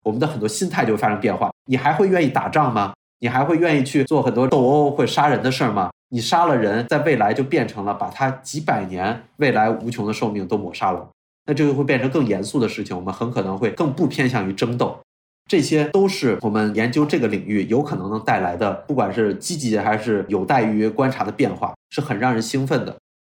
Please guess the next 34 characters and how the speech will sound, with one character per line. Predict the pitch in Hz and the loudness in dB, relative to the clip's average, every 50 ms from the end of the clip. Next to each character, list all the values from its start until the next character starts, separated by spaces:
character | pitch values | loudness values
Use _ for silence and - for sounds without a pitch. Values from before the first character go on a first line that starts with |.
| _ _ - | _ _ 0
最 | - 180 | 0 2
后 | 175 190 190 160 | 2 2 2 2
呢， | 147 127 117 | 2 2 2
有 | 107 101 95 98 | 2 2 2 2
一 | 110 | 2
位 | 117 147 127 110 | 2 2 2 2
哲 | - - 123 151 | 2 2 0 2
学 | 156 147 107 | 2 2 0
家 | - 104 90 85 - _ _ _ - | 0 0 -2 -4 -6 _ _ _ -6
Noam | 156 175 175 151 127 98 95 92 | -2 0 2 2 0 0 -2 -4
Bostrom， | - 123 139 156 156 - - 104 80 - - _ _ _ _ _ _ - | -2 0 0 0 -2 -4 -6 -8 -8 -10 -14 _ _ _ _ _ _ -16
他 | - - 143 123 | -6 -2 0 0
有 | 123 120 104 92 90 | 2 2 0 0 -2
一 | 90 92 98 104 | -4 -8 -10 -10
篇 | 98 - - 131 117 117 117 113 - | -8 -4 -2 -2 0 -2 -4 -6 -10
很 | - - - 123 127 | -8 -6 -4 -2 0
短 | 135 104 98 | -2 -2 -2
的 | 95 | -4
文 | 85 95 90 90 | -6 -6 -6 -4
章， | - 120 107 117 120 120 - | -2 0 0 0 0 -2 -2
也 | 104 101 | -4 -4
推 | 95 - - 135 | -2 -2 -2 0
荐 | 127 135 117 - | 0 0 0 -2
给 | 104 | -4
大 | 92 - 101 92 | -6 -6 -8 -8
家， | 92 98 87 87 90 - _ _ _ _ | -4 -4 -4 -4 -6 -8 _ _ _ _
叫 | - 113 | -4 -2
做 | 104 107 - - | -2 -2 -2 -2
《Fable | - 160 160 160 139 135 120 113 110 95 | 0 0 2 2 2 2 2 2 2 0
of, | 95 95 95 92 - - | -2 -4 -4 -4 -6 -6
呃， | 98 92 90 92 87 87 - - | -4 -4 -4 -4 -6 -8 -8 -8
呃， | 95 90 90 87 | -8 -8 -8 -6
Tyrant | - - 127 131 127 117 110 104 | -4 -2 0 2 2 0 0 -2
Dragon》， | - 127 117 127 127 117 | -2 0 0 0 -2 -4